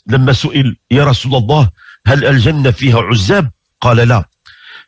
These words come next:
لا يوجد في الجنة أعزب." وذلك أن الله تعالى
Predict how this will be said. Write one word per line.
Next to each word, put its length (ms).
لا 320
يوجد 520
في 140
الجنة 500
أعزب." 420
وذلك 420
أن 220
الله 340
تعالى 420